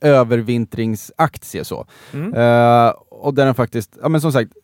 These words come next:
Speaker 1: den har gått väldigt svagt nu, nu på slutet. Bland annat kanske på grund av hö-, hö-, höga energipriser.
Speaker 2: Ja.
Speaker 1: Har faktiskt pressat telekomsektorn mer än vad man trodde.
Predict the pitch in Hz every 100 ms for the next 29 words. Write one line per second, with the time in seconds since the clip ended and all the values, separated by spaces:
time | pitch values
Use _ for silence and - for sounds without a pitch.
0 | 98 123 113 139 180 151 143 117 - 170
1 | 190 110 - 117 107 - 117 110 - -
2 | 104 - 104 - 131 165 135 180 151 139
3 | 135 135 127 123 107 131 - 127 - 143
4 | 135 135 131 147 - 120 147 170 - -
5 | 139 135 - - 127 127 123 120 131 117
6 | 123 135 127 135 147 135 131 131 127 139
7 | 110